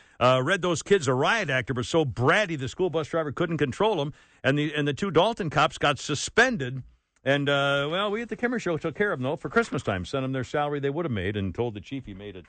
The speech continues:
terrible error in judgment. Anyway, uh, and Chuck Norris is saying that he, he's afraid that a, a military exercise planned for July and August in six different states, including Texas, he believes, Chuck Norris believes, it'll actually give the government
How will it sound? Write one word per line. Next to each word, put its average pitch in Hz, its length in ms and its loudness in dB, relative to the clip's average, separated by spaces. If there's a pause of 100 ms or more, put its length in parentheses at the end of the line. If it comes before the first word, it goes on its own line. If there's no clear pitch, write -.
(100)
terrible 107 420 -8
error 104 300 -10 (100)
in 104 140 -8
judgment. 80 440 -8 (1080)
Anyway, 190 480 4
uh, 165 240 0
and 175 140 -4
Chuck 240 260 0
Norris 262 400 0
is 156 140 -4
saying 190 440 0
that 165 200 0
he, 143 360 -2
he's 185 240 -2
afraid 175 360 2
that 135 100 0
a, 131 60 2 (160)
a 113 80 0
military 160 560 0
exercise 131 580 -2
planned 143 300 -2
for 127 80 0
July 131 360 0
and 131 120 0
August 135 420 -2 (360)
in 123 160 4
six - 360 0
different 147 380 0
states, 165 320 -2
including 143 380 0
Texas, 131 480 0
he 202 100 -2
believes, 156 680 0
Chuck - 280 2
Norris 190 360 0
believes, 127 420 -4
it'll 131 220 0
actually 160 360 -2
give 127 280 0
the 127 120 0
government 135 480 2